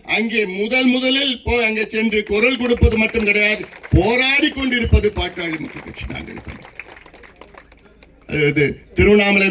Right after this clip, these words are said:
மாவட்டம் மேல்மா பகுதி இருந்தாலும் சரி, சிப்காட்னு சொல்லி அங்கே ஏமாற்றி கொண்டிருக்கின்ற பகுதி அது. அங்கே மூவாயிரத்தி இருநூறு, ஐந்நூறு ஏக்கர் போகம் விளைகின்ற பொன்னான மண். ஏன்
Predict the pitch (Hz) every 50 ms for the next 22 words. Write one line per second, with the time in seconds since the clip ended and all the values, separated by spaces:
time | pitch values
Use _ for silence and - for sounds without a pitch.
0 | 185 185 185 185 185 180 175 165 160 165 190 208 220 220 214 208 208 208 202 196
1 | 190 190 185 185 185 180 170 180 180 180 180 170 170 - 226 254 262 - - -
2 | - _ _ _ _ _ _ _ _ - _ _ _ _ _ _ _ _ _ _
3 | _ - 180 190 - - 214 220 220 214 214 214 214 202 208 208 214 214 208 202
4 | 196 196 202 208 208 202 196 - 190 196 185 185 190 165 - 185 170 175 - 180
5 | 190 214 202 226 220 226 214 - - - - _ _ _ _ _ _ _ - -
6 | - - _ - - - _ _ _ - - - _ _ _ - - 185 208 202
7 | 208 196 190 170 180 214 247 262 262 262 254 247 - - 247 240 233 226 226 220
8 | 233 220 214 196 190 190 185 - 185 220 226 214 214 196 180 196 226 - - 233
9 | - - - - _ _ _ _ _ _ _ _ _ _ _ _ _ - 208 214
10 | 180 185 220 240 262 269 254 240 240 233 226 214 220 214 208 208 190 165 - -
11 | - _ _ _ _ - 175 214 240 254 254 269 277 285 285 285 285 233 214 208
12 | 196 165 151 110 - _ _ - - - _ _ _ _ _ _ _ _ _ _
13 | _ - - 175 185 196 190